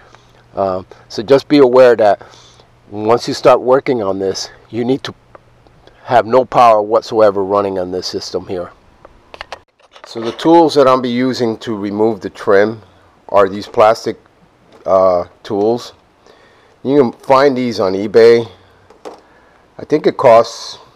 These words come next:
two bucks or something like that with free shipping. It wasn't really expensive. <coughs> Excuse me, I'm dealing with a cold. Um, I don't like using screwdrivers per se,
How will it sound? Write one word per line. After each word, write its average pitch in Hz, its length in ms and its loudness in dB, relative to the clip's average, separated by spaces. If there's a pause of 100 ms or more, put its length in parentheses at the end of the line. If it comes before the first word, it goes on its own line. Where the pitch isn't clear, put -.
(400)
two 139 120 -8
bucks 113 300 2
or 110 60 -10
something 110 360 -2
like 104 200 0
that 107 360 2
with 95 200 -10
free 101 200 -10
shipping. 98 500 -4
It - 720 -20
wasn't 120 280 0
really 98 240 0
expensive. 95 720 -4 (1200)
<coughs> 587 340 -4
Excuse 131 460 -10
me, 101 140 -8 (180)
I'm 110 140 -20
dealing 107 300 -8
with 95 100 -6
a 87 60 -14
cold. 113 420 -2 (1700)
Um, 101 460 2 (180)
I 123 200 2
don't 151 180 2
like 127 260 0
using 113 320 -8
screwdrivers 92 920 -8 (500)
per 101 100 -10
se, 92 460 -2